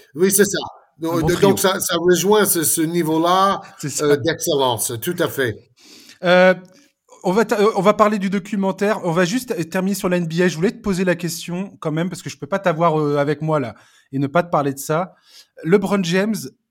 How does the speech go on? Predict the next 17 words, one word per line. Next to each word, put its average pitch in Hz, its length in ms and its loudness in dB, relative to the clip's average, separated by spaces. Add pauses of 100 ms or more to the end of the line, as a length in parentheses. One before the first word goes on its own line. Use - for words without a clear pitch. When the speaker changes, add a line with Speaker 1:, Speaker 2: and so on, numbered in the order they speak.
(180)
Speaker 2:
qui - 160 -14
s'apprête 180 560 -4
à 135 80 0
battre 185 240 -4
le 160 60 -2
record 151 400 -2
de 139 100 -4
points 156 280 -2
inscrits 170 420 -10
de 139 80 -6
Kareem 147 240 -6
Abdul-Jabbar 139 560 -4
dans 131 100 -8
sa, 123 220 -12 (240)
en 131 140 -8
carrière. 147 480 -2 (1120)
Euh, 139 480 0